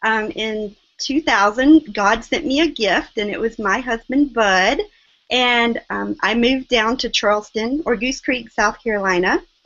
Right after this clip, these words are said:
and I didn't know anyone here. I had a job at a, a water and wastewater company here, and so I decided to go back to school, and this time that company paid for it, so I received my M B A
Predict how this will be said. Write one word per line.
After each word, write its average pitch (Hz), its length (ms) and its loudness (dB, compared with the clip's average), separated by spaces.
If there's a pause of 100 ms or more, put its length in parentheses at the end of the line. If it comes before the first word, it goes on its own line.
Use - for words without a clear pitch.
(160)
and 240 120 2
I 247 40 2
didn't 240 300 2
know 269 280 6
anyone 233 420 2
here. 220 420 0 (300)
I 220 80 -2
had 202 220 -2
a 233 40 0
job 208 420 2
at 202 200 -4
a, 196 280 -4 (240)
a 196 80 -8
water 196 300 2
and 226 140 0
wastewater 214 440 0
company 240 440 -2
here, 262 400 0 (400)
and 233 100 -2
so - 80 2
I 269 120 4
decided 247 480 0
to 233 60 -4
go 196 220 4
back 285 400 0
to 220 140 -4
school, 190 520 -2 (400)
and 226 140 -2
this 403 160 2
time 220 500 -2 (200)
that 523 200 0
company 214 420 -2
paid 185 340 -6
for 180 220 0
it, 226 120 -4 (360)
so 233 120 0
I 233 240 2
received 233 380 -4
my 190 240 0
M 349 160 2
B 226 160 2
A 190 280 2